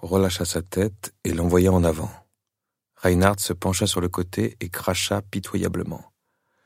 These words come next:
Mon chauffeur a été tué. » Il cracha à nouveau et vit une dent rouler sur le carrelage.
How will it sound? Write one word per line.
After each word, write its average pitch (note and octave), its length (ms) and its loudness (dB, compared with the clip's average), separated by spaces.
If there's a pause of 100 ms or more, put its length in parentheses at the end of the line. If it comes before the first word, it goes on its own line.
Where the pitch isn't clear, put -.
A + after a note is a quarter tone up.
(840)
Mon C3 160 6
chauffeur D3+ 460 8
a B2 100 10
été A#2+ 220 4
tué. » G#2+ 380 4 (1800)
Il E2+ 180 -2
cracha G2 400 4
à F2 80 6
nouveau E2+ 640 2
et E2+ 100 -2
vit F2+ 200 4
une D#2+ 180 2
dent G2 340 6
rouler F2 380 0
sur - 180 -2
le F2+ 80 -2
carrelage. D#2+ 720 -10